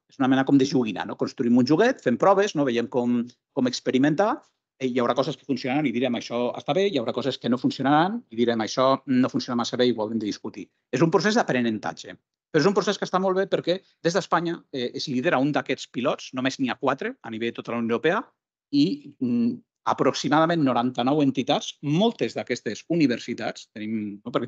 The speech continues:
tenim un cas d'ús molt important d'un, de, de, eh, credencials acadèmiques i professionals, el que farem és pilotar tota aquesta infraestructura, aprendre, donar feedback a la Comissió Europea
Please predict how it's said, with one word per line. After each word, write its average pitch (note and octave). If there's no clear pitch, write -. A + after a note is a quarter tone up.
tenim A#2
un F#2+
cas -
d'ús B2
molt B2
important A2+
d'un, A2+
de, G#2
de, G2+
eh, A2
credencials A#2
acadèmiques A#2
i -
professionals, C#3
el -
que D#3+
farem C3
és C3+
pilotar B2+
tota A2+
aquesta A#2+
infraestructura, F#3
aprendre, E3
donar C3+
feedback C#3
a -
la A2
Comissió A2+
Europea D3+